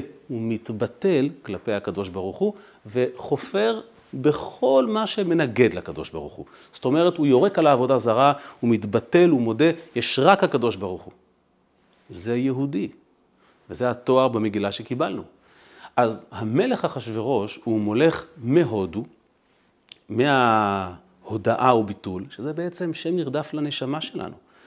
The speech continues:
כי איך יהודי נהיה יהודי? מצד הנשמה שלו. לכן כל יהודי אומר בכל בוקר, "מודה אני לפניך". הוא מתחיל את התפילה בהודו להשם כי הוא בשמו.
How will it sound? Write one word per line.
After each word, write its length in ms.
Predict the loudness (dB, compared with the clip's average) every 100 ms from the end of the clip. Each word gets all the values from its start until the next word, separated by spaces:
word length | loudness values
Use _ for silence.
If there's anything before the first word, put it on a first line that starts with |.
| _ -6
כי 160 | 0
איך 200 | 0 2
יהודי 360 | 4 4 6 4
נהיה 220 | 4 0
יהודי? 360 | -4 -6 -8 -10 -16 _ _ _ _ _ -8
מצד 380 | -6 -4 -2
הנשמה 560 | -4 -4 -6 -4 0 -2
שלו. 280 | -2 -8 -10 _ -20 -18 -8
לכן 240 | 0 0 2
כל 180 | 4 6
יהודי 360 | 4 2 -6
אומר 240 | -10 -4 -4
בכל 240 | 0 0
בוקר, 420 | 4 2 2 -6
"מודה 720 | -4 -4 -4 -4 4 4 4
אני 160 | -2 -6
לפניך". 560 | -8 -10 -10 -10 -12 -16 -16 _ -20 -20 -4
הוא 100 | -4
מתחיל 220 | 0 0
את 40 | 0
התפילה 400 | -2 0 2 2
בהודו 880 | 0 0 -2 -2 2 4 6 4 4
להשם 420 | 2 0 -2 -2
כי 160 | -2
הוא 140 | -4 -4
בשמו. 420 | -6 -8 -10